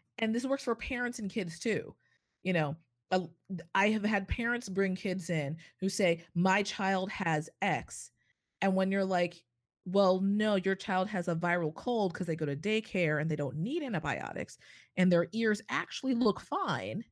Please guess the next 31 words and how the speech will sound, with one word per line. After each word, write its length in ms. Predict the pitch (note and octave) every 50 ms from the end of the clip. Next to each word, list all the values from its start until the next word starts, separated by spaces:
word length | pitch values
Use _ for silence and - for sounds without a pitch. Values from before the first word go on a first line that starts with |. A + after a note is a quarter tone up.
| _ _ _ _ _ _ _ _ _ _ _ _ _ _ _ _ _ _ _ _ _ _ _ _ _ _ _ _ -
then 540 | F#3+ F#3+ F3+ F#3+ A3+ B3+ C4 B3+ B3 A3+ A3 _ _ _ _ _ -
they're 180 | G3+ G#3 G3+ G3+
like, 260 | G3 F#3 F#3 F3+ _ -
"But 200 | A3 G3+ F#3 G#3
no, 500 | G#3 A3+ B3 A#3 F#3+ E3+ E3+ E3+ F3+ - _ _ _ _ _ _ _ -
I 180 | G3+ G#3+ A#3+ B3+
know 180 | C4+ A3+ A3+
my 180 | A3 G3+ G3 G3
kid. 500 | - - D4 C4 A#3+ G3 F3 F3 F#3 - _ _ _ _ _ -
This 340 | F3+ F3 E3 G3 A3+ A3+ -
is 140 | A3 G3 F#3
what's 200 | G3+ G3 F3 -
happening. 760 | - - - - C#4 E4 - G#3+ F#3+ E3+ D#3 D3 D3 D#3 F#3+ - _ _ _ _ _ _ _ _ _ _ -
My 280 | - F3+ G#3 A3 A#3 A#3
kid 400 | A3+ A#3 - - - A#3 A3 G3+
needs 400 | G3 F#3+ G3 F#3+ F#3 F#3 F#3 -
this." 560 | - A#3+ E4+ A#3 D3+ - - - - - - - _ _ _ _ _ _ _ _ _ _ _ _ _ _ _ _ _ _ _ _ _ _ _ _ _ _ _ _ _ _ _ _ _ _ _ _ _ _ _ _ _ -
And, 240 | - A3 G#3 G3 G3+ - -
and 120 | A3 G#3+ G#3+
again, 360 | G#3+ G#3 B3+ C4 A#3 G3+ F3+
there's 240 | F#3 F#3 F#3 F3+ -
that, 320 | F#3+ E3+ E3 - - -
that 260 | F#3+ F3 D#3+ D3+ - -
you're 180 | F#3 F#3 F#3+ G3+
not 220 | G3+ G#3 G3+ D#3
allowing 440 | E3 F#3+ G3 G3 G3 G3+ G3+ F#3+ F#3+
me 140 | F#3+ F#3 F3+
to 240 | E3 - - G3 F3
do 280 | E3 E3 E3+ G3 G3+ G3
my 180 | G3 F3+ F3
evaluation, 880 | E3+ E3 E3+ E3+ D#3+ D#3+ D#3 D#3+ E3 - F#3 G3 - - F3+ E3 D#3+ D#3+